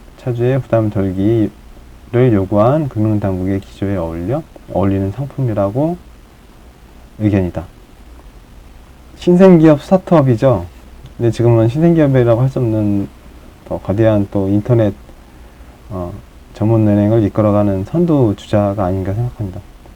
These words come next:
바바라 퍼블리카 대표님, 또 함께하는 멤버들 정말 혁신을 계속 일으키는 것 같아요.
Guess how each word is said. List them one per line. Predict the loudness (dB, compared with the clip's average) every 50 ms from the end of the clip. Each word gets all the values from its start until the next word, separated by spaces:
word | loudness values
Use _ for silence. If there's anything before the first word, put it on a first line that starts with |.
| -20 -20 -20 -20 -20 -20 -20 -20 -20 -20 -20 -20 -20 -20 -20 -20 -20 -20 -20 -10 -4
바바라 | 0 2 4 6 6 4
퍼블리카 | 2 0 -4 -4 -2 -2 -2 -4 -4 -2 -2 -2 -2 -4 -6 -12 -20 -20 -20 -20 -18 -14
대표님, | -12 -6 -2 0 2 2 4 4 4 2 2 2 0 -2 -6 -14 -20 -20 -10 -4
또 | -2 -2 -2 -2 -4 -10 -18 -20 -20 -20 -20 -20 -20 -20 -20 -18 -10
함께하는 | -8 -6 -6 -2 0 0 2 2 2 2
멤버들 | 2 2 2 0 0 -2 -2 -2 -4 -4
정말 | -4 -4 -2 2 2 2 2 2 -2 -4 -6 -12 -20 -20 -20 -20
혁신을 | -20 -12 -4 0 2 4 4 4 2 2
계속 | 0 -2 0 0 2
일으키는 | 2 2 2 0 -2 -4 -2 -2
것 | -2 -4 -4
같아요. | -6 -12 -16